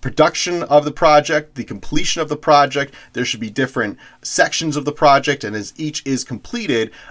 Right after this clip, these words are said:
a fee will be paid. And that's how we tend to pay our contract, uh, our construction managers. Uh, there's different, uh, steps to the project. Once each step is completed, the proper fee is paid.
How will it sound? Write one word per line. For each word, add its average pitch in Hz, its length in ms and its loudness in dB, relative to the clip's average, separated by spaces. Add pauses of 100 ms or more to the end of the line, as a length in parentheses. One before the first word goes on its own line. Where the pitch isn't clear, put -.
(140)
a 123 120 0
fee 165 260 -6
will 131 140 0
be 117 140 -2
paid. 107 460 0
And 135 100 0
that's 175 200 2
how 143 100 4
we 123 220 2
tend 120 220 -6
to 104 60 -6
pay 101 260 -4
our 101 140 2
contract, 101 640 -2
uh, 113 100 -8
our 107 140 -6
construction 110 540 -2
managers. 110 640 0 (320)
Uh, 113 220 4
there's 113 200 -4
different, 135 440 0
uh, 98 140 -2
steps - 440 0
to - 60 -10
the - 80 -10
project. 156 560 4 (220)
Once 127 360 0
each 135 220 -4
step - 480 0
is 120 180 -4
completed, 117 640 -2
the - 60 -8
proper 123 420 4
fee 104 300 -4
is 92 140 -6
paid. 156 440 -2